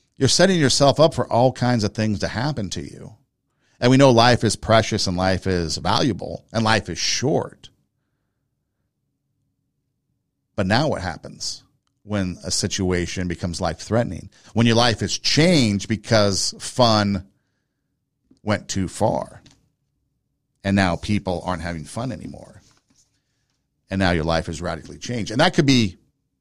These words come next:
in any case, any weekend. You're out at the bar with some friends drinking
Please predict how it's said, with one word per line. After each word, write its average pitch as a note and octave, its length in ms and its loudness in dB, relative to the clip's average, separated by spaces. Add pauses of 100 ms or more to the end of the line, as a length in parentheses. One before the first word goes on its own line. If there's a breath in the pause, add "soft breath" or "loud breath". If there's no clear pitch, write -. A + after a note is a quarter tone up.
(220)
in F#2+ 140 -10
any C3+ 220 0
case, D2 360 -8
any D#3+ 200 -2
weekend. F#2 540 -6 (1040)
You're F2+ 100 -2
out G2 120 4
at - 80 -6
the E2+ 80 -4
bar G2+ 180 4
with G#2 100 2
some F#2 140 -4
friends C3+ 320 2
drinking G#2+ 560 -4